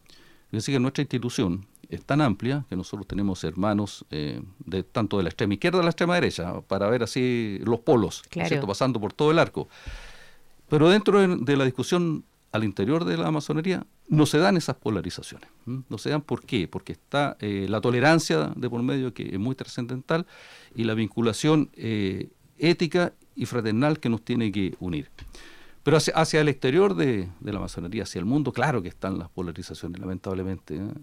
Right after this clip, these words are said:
Speaker 1: Las leyes en el Congreso se están aprobando por un voto, dice, "Claro, lo importante es que se apruebe".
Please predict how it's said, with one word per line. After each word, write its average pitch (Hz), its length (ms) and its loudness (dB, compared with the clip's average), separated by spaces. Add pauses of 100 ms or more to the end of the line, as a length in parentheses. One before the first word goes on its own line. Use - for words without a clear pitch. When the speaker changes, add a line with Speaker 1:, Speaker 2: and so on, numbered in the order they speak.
(520)
Speaker 1:
Las 87 160 -4
leyes 101 240 -2
en 98 60 0
el 98 120 -4
Congreso 98 460 -4
se - 120 -12
están 98 180 -4
aprobando 92 320 -4
por 92 100 -4
un 95 100 -2
voto, 127 300 -2 (800)
dice, 101 240 -6
"Claro, 143 180 4
lo 113 60 2
importante 131 380 0
es - 20 -2
que 117 60 -4
se 127 100 -4
apruebe". 98 420 2